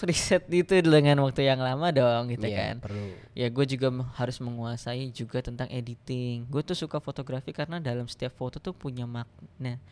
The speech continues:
Speaker 1: punya cerita di dalamnya gitu loh.
Speaker 2: Hmm.
Speaker 1: Bahkan gue senang banget foto, gue bahkan, ya, di foto, di galeri gue tuh banyak yang nggak kehapus karena ya punya cerita sendiri. Jadi
Speaker 2: Iya.
Speaker 1: gue mau ngapus tuh juga jarang bisa.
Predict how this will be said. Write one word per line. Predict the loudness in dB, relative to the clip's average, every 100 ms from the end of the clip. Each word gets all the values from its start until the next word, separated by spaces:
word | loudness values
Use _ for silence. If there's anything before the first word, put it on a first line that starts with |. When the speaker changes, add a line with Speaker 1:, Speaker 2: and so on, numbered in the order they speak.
| -20 -6
Speaker 1:
punya | -4 -4
cerita | -6 -6 -2 0
di | 0 0
dalamnya | -2 -2 -4 -4
gitu | -4
loh. | -6
Speaker 2:
Hmm. | -8 -12 -18 -12
Speaker 1:
Bahkan | -6 -4
gue | -4
senang | -4 -6
banget | -6 -8 -8
foto, | -10 -6 -6
gue | -4 -4
bahkan, | -4 -4 -8 -12 -8
ya, | 0 2 0 -4 -12 -20 -20 -10
di | -8
foto, | -6 -2 0 0
di | 2
galeri | 4 4 2
gue | 0 -2
tuh | 0 0 -2 -6 -20 _ _ _ -2
banyak | 0 0 -2
yang | -6 -8
nggak | -8 -8
kehapus | -8 -8 -6
karena | -6 -4
ya | -4 -6
punya | -6 -10 -8
cerita | -8 -8
sendiri. | -6 -4 -2 -2
Jadi | -2 -2 -4
Speaker 2:
Iya. | -6
Speaker 1:
gue | -4 -4
mau | -4
ngapus | -6 -8 -8 -12
tuh | -12 -10
juga | -8 -10 -10
jarang | -10 -10 -8 -12 -18 -20 _ _
bisa. | -10